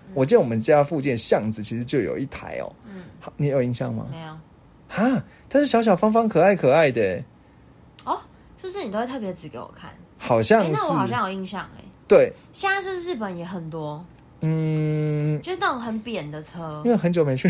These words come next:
Speaker 2: 日本了，我不知道。
Speaker 1: 可是日本很喜欢
Speaker 2: 应该是啦，日本很喜欢这种车。
Speaker 1: 这种类型欸。
Speaker 2: 对，对，对，对，对，
Speaker 1: 嗯。
Speaker 2: 日本很喜欢这种车。
Speaker 1: 就是
Speaker 2: 对。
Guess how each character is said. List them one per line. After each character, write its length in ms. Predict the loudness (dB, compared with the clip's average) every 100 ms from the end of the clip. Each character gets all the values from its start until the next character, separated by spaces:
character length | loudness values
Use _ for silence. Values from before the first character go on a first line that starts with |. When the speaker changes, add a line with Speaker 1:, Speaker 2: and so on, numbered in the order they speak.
| 4
Speaker 2:
日 160 | 4 4 0
本 80 | 2
了， 80 | 4
我 60 | 4
不 140 | 6
知 240 | 2 4 -2 -2
道。 140 | 0 0 0 -8 -8 -6 0 0 -2
Speaker 1:
可 260 | -4 -2
是 100 | 2
日 40 | 4
本 180 | 6 4
很 220 | 4 4
喜 60 | 6
欢 160 | 6
Speaker 2:
应 0 |
该 0 |
是 0 |
啦， 40 | 6
日 40 |
本 140 | 6 4
很 100 | 4
喜 100 | 2
欢 120 | 4
这 80 | 4
种 160 | 2
车。 20 |
Speaker 1:
这 0 |
种 0 |
类 0 |
型 160 | 0 0
欸。 80 | 2
Speaker 2:
对， 120 | 2
对， 140 | 2 2
对， 200 | 2 2
对， 220 | 0 -2
对， 220 | -2 -4
Speaker 1:
嗯。 60 | -4
Speaker 2:
日 60 | -2
本 120 | -2
很 60 |
喜 60 | 0
欢 120 | -2
这 60 | -2
种 80 | -4
车。 160 | -8 -12 -18 -16 -16 -18 -20
Speaker 1:
就 120 | -4
是 80 | 0
Speaker 2:
对。 140 | 0